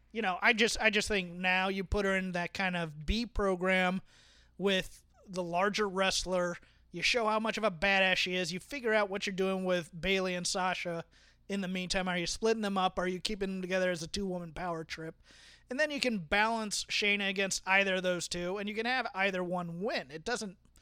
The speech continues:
you know, it, it really doesn't matter per se who wins in a Sasha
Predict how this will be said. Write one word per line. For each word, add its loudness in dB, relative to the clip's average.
you -6
know, -2
it, -6
it -20
really 2
doesn't -2
matter 2
per 0
se 0
who 4
wins -4
in -6
a -8
Sasha 0